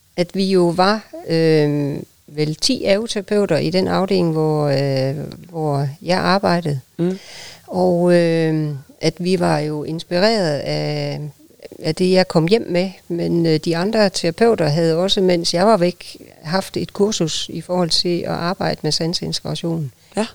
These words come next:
Speaker 1: til voksne.
Speaker 2: Okay.
Speaker 1: Så, øh, så vi sad faktisk i en må-, øh, en frokostpause og, og snakkede om, jamen, hvordan, øh, kunne vi nu bruge den her teori? Og jeg var sådan meget optaget af kuglerne, fordi at vi jo havde brugt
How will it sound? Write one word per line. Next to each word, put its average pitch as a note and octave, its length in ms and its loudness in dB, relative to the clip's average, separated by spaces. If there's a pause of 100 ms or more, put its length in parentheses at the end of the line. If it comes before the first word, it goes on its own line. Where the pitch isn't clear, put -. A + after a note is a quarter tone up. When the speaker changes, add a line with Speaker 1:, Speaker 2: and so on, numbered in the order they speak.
(160)
Speaker 1:
til - 140 -4
voksne. D#3 440 -2 (300)
Speaker 2:
Okay. E3 240 -8 (280)
Speaker 1:
Så, - 180 2
øh, F3+ 480 2
så F#3+ 160 -4
vi F#3 120 -4
sad - 380 2 (160)
faktisk - 520 -2
i E3+ 40 -4
en D#3+ 120 4
må-, F#3 220 6
øh, D3+ 200 4
en D3+ 120 2
frokostpause F#3+ 920 2
og, C#3+ 360 0 (120)
og D#3+ 240 -4
snakkede G3+ 380 0
om, F3+ 300 -4
jamen, D#3+ 200 0
hvordan, F#3 460 2
øh, D#3 420 4 (580)
kunne F#3 180 -2
vi F3+ 80 6
nu F#3 200 6 (540)
bruge G#3+ 360 2
den F3 200 2
her F3+ 180 0
teori? F3 640 -4
Og D#3 160 0
jeg G3 160 2
var G#3+ 100 2
sådan G#3+ 220 2
meget G3+ 280 4
optaget E3+ 720 2
af D#3 300 2 (120)
kuglerne, A3+ 520 4
fordi F#3+ 440 -4
at - 180 -4
vi F3 140 -4
jo E3+ 160 2
havde D#3+ 180 4
brugt - 560 0